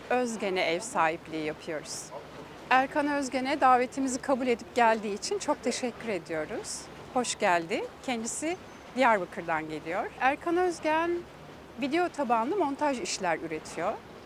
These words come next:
Toplumsal olaylar, savaşın travması, göç,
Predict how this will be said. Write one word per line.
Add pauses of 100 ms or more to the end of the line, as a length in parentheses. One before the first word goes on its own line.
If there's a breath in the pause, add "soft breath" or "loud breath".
(140)
Toplumsal
olaylar, (400)
savaşın
travması, (1200)
göç,